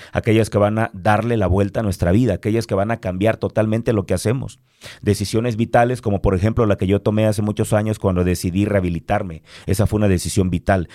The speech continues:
Decisiones triviales, qué me voy a poner, cómo voy a vestirme, qué voy a comer hoy, son decisiones triviales, aquellas que son parte de la cotidianidad, trivialidades de la vida. Entonces, hay que reconocer que hay dos tipos de decisiones. Es verdad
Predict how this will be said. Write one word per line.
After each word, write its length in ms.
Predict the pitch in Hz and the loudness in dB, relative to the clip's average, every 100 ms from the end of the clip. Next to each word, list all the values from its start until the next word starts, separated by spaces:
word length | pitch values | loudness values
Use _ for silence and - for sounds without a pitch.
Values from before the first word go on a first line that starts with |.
| - | -8
Decisiones 500 | - 95 95 113 120 | -4 -4 -2 0 0
triviales, 640 | - 104 113 127 120 113 - | 0 2 4 4 2 -2 -2
qué 140 | 110 | -2
me 80 | 104 | 0
voy 160 | 98 | 2
a 100 | 95 | 0
poner, 420 | - 90 107 107 101 | 0 0 0 0 0
cómo 200 | 98 95 | 0 2
voy 160 | 92 | 2
a 40 | 85 | 0
vestirme, 520 | 80 - 113 101 92 | -4 -2 0 0 -2
qué 80 | 95 | 0
voy 160 | 95 | 0
a 80 | 92 | 0
comer 280 | 95 92 98 | -2 0 2
hoy, 200 | 110 104 - | 0 -2 -12
son 180 | - 127 | -4 -2
decisiones 540 | 127 110 - 117 117 - | -2 -4 -4 -2 -4 -4
triviales, 720 | 101 92 98 104 101 87 - - - | -4 -2 0 0 0 -2 -6 -16 -6
aquellas 400 | 98 110 113 110 | -2 2 0 0
que 80 | |
son 180 | 104 117 | -2 -2
parte 300 | 117 113 120 | 0 0 0
de 120 | 107 | 0
la 160 | 98 95 | 2 2
cotidianidad, 840 | 98 92 92 90 90 87 98 95 | -2 0 0 2 2 2 2 2
trivialidades 840 | - 92 95 95 92 101 101 101 | 2 4 4 4 4 4 4 2
de 80 | 82 | 2
la 140 | 87 90 | 2 4
vida. 320 | 101 85 - _ _ _ _ - - | 2 0 -6 _ _ _ _ -20 -12
Entonces, 280 | - 113 - | -2 -2 0
hay 160 | 101 101 | -2 0
que 120 | 127 | 2
reconocer 560 | 131 123 123 120 127 120 | 0 0 0 2 0 2
que 100 | 107 | 2
hay 140 | 104 | 2
dos 460 | 95 98 139 127 - | 0 2 2 2 0
tipos 480 | 131 135 120 117 - | 0 2 0 -2 -2
de 140 | 98 | -2
decisiones. 540 | 95 92 92 95 87 - | 0 -2 0 0 -2 -2
Es 200 | 117 107 | -4 2
verdad 440 | 143 123 123 139 | 2 4 4 2